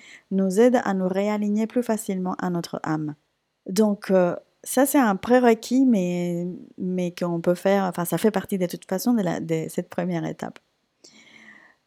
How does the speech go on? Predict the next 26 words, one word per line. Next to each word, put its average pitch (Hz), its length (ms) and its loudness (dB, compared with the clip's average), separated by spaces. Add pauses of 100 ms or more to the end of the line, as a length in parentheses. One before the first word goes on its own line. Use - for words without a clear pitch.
Donc, 233 320 2
euh, 190 120 0 (540)
et 214 100 2
ce 285 340 0
petit, 240 540 0
euh, 175 520 0
check 247 540 -2
ou 180 260 -4
inventaire, 185 640 -2 (380)
tu 208 120 -2
peux 190 140 -2
le 190 120 0
faire 170 320 -2
avec 170 340 -2
un 160 160 -4 (100)
coach, 202 540 -4 (380)
donc, 160 260 -8
euh, 151 300 -4 (120)
un 160 180 -6
coaching 170 540 -8
accompagné. 180 760 -4 (760)
Je 185 140 0
le 185 100 2
fais 202 140 0
souvent 196 360 -4
d'ailleurs 170 640 -2